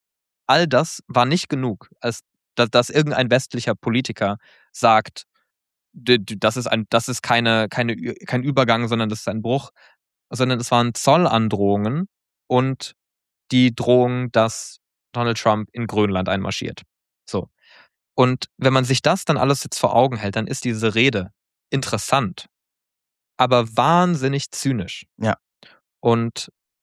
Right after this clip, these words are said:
Speaker 1: das wollte ich mit dir teilen.
Speaker 2: Das hat mir sehr gefallen, Simon. Es ist gleichzeitig immer so zwischen, also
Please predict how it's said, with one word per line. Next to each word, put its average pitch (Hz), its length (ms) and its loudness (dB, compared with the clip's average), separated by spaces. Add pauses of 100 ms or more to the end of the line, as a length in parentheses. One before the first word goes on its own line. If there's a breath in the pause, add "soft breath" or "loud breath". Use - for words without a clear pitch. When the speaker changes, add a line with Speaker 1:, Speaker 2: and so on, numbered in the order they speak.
(640)
Speaker 1:
das - 380 -2 (320)
wollte 110 300 0
ich - 260 -6 (400)
mit - 120 -12
dir 135 80 2
teilen. - 280 -8 (840 loud breath)
Speaker 2:
Das - 260 -4
hat - 80 -6
mir 120 100 0
sehr 123 120 4
gefallen, 127 340 2
Simon. 110 400 4 (360)
Es 120 120 0
ist 135 160 -4
gleichzeitig 135 640 0
immer 131 220 2
so 127 260 0
zwischen, 117 680 -2 (1400 soft breath)
also 120 340 -2